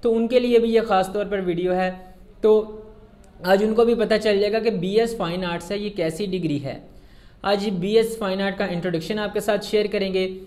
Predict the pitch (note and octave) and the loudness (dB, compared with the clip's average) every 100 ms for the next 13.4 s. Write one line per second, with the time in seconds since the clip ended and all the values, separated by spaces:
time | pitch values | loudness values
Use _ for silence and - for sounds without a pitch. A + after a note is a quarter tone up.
0 | - - A3 - A3+ F3 D3 - - - | -20 -8 -6 0 2 2 0 -2 -10 -12
1 | - A3+ G#3 G#3 G3 G#3 A3 B3+ A3+ A3 | -4 -2 -2 -2 -2 -2 -2 -2 0 0
2 | G#3 G#3+ A#3 A#3+ A3+ F3+ E3 C#3+ C#3+ B2+ | 2 2 0 0 -2 -2 0 2 2 0
3 | B2+ - - - - - _ - - - | -8 -12 -20 -20 -20 -20 _ -20 -20 -14
4 | - - E3+ F#3+ G3+ G#3 G#3 G3 G3+ F#3 | -10 -4 0 0 0 -2 -2 0 0 2
5 | G3+ G#3 G#3 F#3 F#3 F3+ F3+ C#3+ D#3 D#3 | 2 2 0 0 0 -2 -2 -4 -2 -4
6 | D3+ D3+ D3+ E3 E3+ F3 F3+ F3 D#3+ D#3 | -4 -6 -10 -4 -4 -4 -4 -4 0 0
7 | D#3+ - F#3+ G3 - - - - - - | 0 -4 -4 -4 -10 -18 -20 -20 -20 -8
8 | F3 F3 F3 E3+ F3 - F#3 G#3 G3+ F#3 | 0 2 2 4 2 2 0 0 0 0
9 | E3+ F#3 F#3 F#3 F3+ F3 D3+ D#3+ F#3 F3+ | 0 0 0 -2 -2 -2 0 0 0 -2
10 | F3+ F3+ G3 F3 E3 D3+ D3+ C#3 C#3+ C3 | -4 -4 -4 -6 -4 -4 -4 -4 -4 -6
11 | B2+ - - - - D#3 E3+ G#3 G#3 G3+ | -8 -12 -20 -20 -14 -2 0 2 0 0
12 | F#3+ F#3+ F#3 F3+ - - - - G#3+ - | 0 0 0 -2 -6 -16 -18 -6 -4 2
13 | A#3 E3+ D#3 C3 | 2 4 0 0